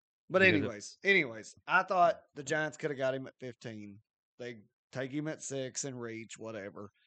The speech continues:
Speaker 2: Now,
Speaker 1: But
Speaker 2: this
Speaker 1: I
Speaker 2: is
Speaker 1: like his team. So you got Daniel Jones, Saquon Barkley. You drafted that big Will Hernandez.
Speaker 2: Yeah, as your
Speaker 1: The
Speaker 2: guard.
Speaker 1: guard from utep.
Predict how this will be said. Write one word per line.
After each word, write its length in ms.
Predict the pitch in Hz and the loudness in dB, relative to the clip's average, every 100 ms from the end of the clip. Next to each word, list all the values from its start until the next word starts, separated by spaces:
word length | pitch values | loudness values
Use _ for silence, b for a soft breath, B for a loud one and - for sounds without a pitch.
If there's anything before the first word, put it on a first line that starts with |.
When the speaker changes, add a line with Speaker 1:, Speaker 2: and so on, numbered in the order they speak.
| _ _ _ _ _ _ _ _ _ _ _ _ _ _ _ | _ _ _ _ _ _ _ _ _ _ _ _ _ _ _
Speaker 2:
Now, 140 | 101 101 | -6 2
Speaker 1:
But 140 | 131 | 10
Speaker 2:
this 80 | 170 | 12
Speaker 1:
I 80 | 247 | 12
Speaker 2:
is 60 | 226 | 12
Speaker 1:
like 220 | 202 - | 12 10
his 120 | 147 | 0
team. 280 | - 139 104 - | -6 -6 -8 -8
So 160 | - 139 | 2 4
you 240 | 160 240 | 4 6
got 400 | 254 180 - - - _ _ _ _ _ | 10 10 6 -6 -20 _ _ _ _ _
Daniel 300 | 147 202 214 | 2 2 2
Jones, 600 | 185 185 185 180 175 - _ _ _ - | 0 0 -2 -8 -12 -20 _ _ _ -6
Saquon 380 | 165 170 190 180 | -6 -4 -4 0
Barkley. 600 | 165 160 - 147 139 - _ _ _ _ _ _ | 0 0 -4 -10 -10 -16 _ _ _ _ _ _
You 120 | 117 123 | -14 0
drafted 500 | 156 156 151 147 127 | 4 4 2 -6 -4
that 220 | 143 143 | -6 -4
big 140 | 165 139 | -6 -2
Will 540 | 165 175 170 165 151 | 0 4 4 4 2
Hernandez. 1040 | 143 143 160 170 175 175 185 185 185 185 101 | -2 -6 -6 -6 -6 -6 -4 -4 -6 -4 2
Speaker 2:
Yeah, 300 | 101 98 98 - _ | 6 6 2 -6 _
as 140 | 90 95 | -4 -4
your 120 | 92 | -2
Speaker 1:
The 40 | 101 | 2
Speaker 2:
guard. 340 | 98 98 95 | 6 6 6
Speaker 1:
guard 500 | 160 170 175 175 175 160 | 6 8 8 6 2 -4
from 440 | - 143 143 135 113 | -10 -8 -8 -10 -12
utep. 500 | 143 185 175 190 185 | -14 -12 -6 -4 -4